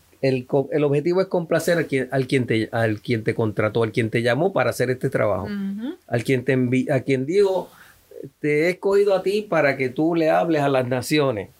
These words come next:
Speaker 1: o "Te he escogido a ti para que tú le hables a, a, a Orlando, a
Speaker 2: Ujú.
Speaker 1: Kissimmee, a Saint Cloud". Eh, esa persona que te puso en ese, en, en ese trabajo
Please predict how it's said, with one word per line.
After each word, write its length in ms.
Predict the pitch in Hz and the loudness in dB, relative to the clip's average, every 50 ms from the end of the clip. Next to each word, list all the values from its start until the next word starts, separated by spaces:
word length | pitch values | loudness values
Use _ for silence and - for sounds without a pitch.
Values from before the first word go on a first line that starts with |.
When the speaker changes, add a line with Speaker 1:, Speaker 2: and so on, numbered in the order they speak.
| - - - - _ _ _ - | -20 -20 -20 -20 _ _ _ -6
Speaker 1:
o 120 | - 120 | -4 -2
"Te 220 | - 143 131 139 | 0 2 2 4
he 40 | 151 | 2
escogido 400 | 156 - - 170 170 170 175 180 | 2 0 -2 -2 0 0 2 0
a 60 | 165 | 2
ti 140 | - 190 208 | 2 0 0
para 220 | 202 185 165 147 139 | 0 2 2 2 2
que 100 | 139 131 | 0 0
tú 160 | 127 156 156 | 0 0 0
le 160 | 165 170 165 | 2 2 2
hables 420 | 165 180 185 175 175 170 160 156 151 | 2 2 0 0 0 2 2 2 2
a, 520 | 143 139 135 127 123 120 117 113 104 101 98 - - | 2 2 2 2 2 2 0 0 -2 -4 -6 -10 -8
a, 360 | - 110 110 95 95 98 - - - | -4 -4 -2 -2 -4 -6 -10 -10 -4
a 120 | 113 117 123 | -2 0 0
Orlando, 800 | 131 131 135 151 170 180 175 156 135 113 - - 92 85 85 98 | 0 0 0 2 2 2 2 0 -2 -4 -6 -8 -8 -6 -6 -6
a 80 | 101 101 | -6 -6
Speaker 2:
Ujú. 80 | - | -4
Speaker 1:
Kissimmee, 760 | - 131 123 113 202 208 196 202 226 233 - 277 - - 117 | -2 -2 -2 -2 -2 -2 0 2 2 2 2 2 0 0 0
a 120 | 123 113 104 | -2 -2 -2
Saint 260 | - 131 123 120 113 | -2 -4 -4 -4 -2
Cloud". 360 | - 165 180 170 147 127 - - - - - - - - - - - - _ _ | 0 0 2 2 2 0 -4 -10 -18 -20 -20 -20 -20 -20 -20 -20 -20 -20 _ _
Eh, 220 | 147 143 139 139 - | 0 0 0 0 0
esa 340 | - 165 185 180 214 214 208 | 0 0 0 2 2 2 2
persona 460 | 226 214 196 214 214 220 214 202 185 | 2 0 0 2 2 2 2 2 0
que 100 | 165 165 | 0 -2
te 160 | 160 160 151 | -2 -2 -2
puso 380 | 139 147 185 214 214 208 - 170 | 0 0 0 0 0 0 0 0
en 120 | 156 147 151 | 0 0 0
ese, 480 | 165 165 165 - 202 202 196 180 - - | 0 0 0 0 2 2 0 0 -2 -4
en, 280 | - 156 160 156 151 - - | -2 0 0 0 0 0 0
en 200 | 143 151 151 156 | 0 0 2 2
ese 240 | 160 160 - 208 202 | 0 0 0 0 0
trabajo 680 | - 196 202 226 233 247 220 196 170 170 170 - - | 0 0 2 2 2 2 2 2 2 0 -2 -4 -8